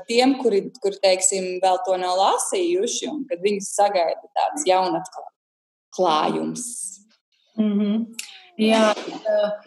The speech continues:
Speaker 2: es, <laughs> jā, Zanai ir pievienojies asistents. Ā, šī, šī grāmata noteikti ir manā, ā, ā, izlasāmo grāmatu sarakstā, jo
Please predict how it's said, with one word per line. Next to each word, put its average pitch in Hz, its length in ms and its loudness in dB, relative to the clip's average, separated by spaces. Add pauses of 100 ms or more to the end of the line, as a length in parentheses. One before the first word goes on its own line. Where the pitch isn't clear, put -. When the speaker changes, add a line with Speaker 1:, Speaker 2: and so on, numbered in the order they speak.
(260)
Speaker 2:
es, - 340 -4 (160)
<laughs> 226 240 -2
jā, 196 180 2
Zanai 196 380 2
ir 494 160 2
pievienojies 208 600 -2
asistents. 220 600 2 (400)
Ā, 202 480 4 (640)
šī, 262 260 2
šī 220 460 -6
grāmata 220 580 2
noteikti 214 640 4
ir 202 60 2
manā, 214 280 4
ā, 190 640 0 (920)
ā, 214 120 4 (840)
izlasāmo 220 720 4
grāmatu 226 520 4
sarakstā, 240 640 4
jo 220 240 6